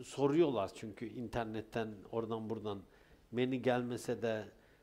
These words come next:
ondan sonra farz mıdır?" diye. Evet, "Meni gelmese de ne yapacak?" O kimse gusledecek. Hem kadın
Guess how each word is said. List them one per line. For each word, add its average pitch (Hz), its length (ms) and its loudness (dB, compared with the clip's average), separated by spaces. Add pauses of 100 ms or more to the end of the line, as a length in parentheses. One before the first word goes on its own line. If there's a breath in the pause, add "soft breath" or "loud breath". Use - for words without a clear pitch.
(160 soft breath)
ondan 113 280 -2
sonra 110 340 -4
farz 120 380 2
mıdır?" 107 380 -6
diye. 180 220 0
Evet, 139 300 6 (200)
"Meni 156 300 2
gelmese 135 640 4
de 104 160 -4
ne 160 40 0
yapacak?" 208 520 0 (440 loud breath)
O 139 160 0
kimse 131 340 -6
gusledecek. 147 680 -4
Hem 175 200 0
kadın 220 380 2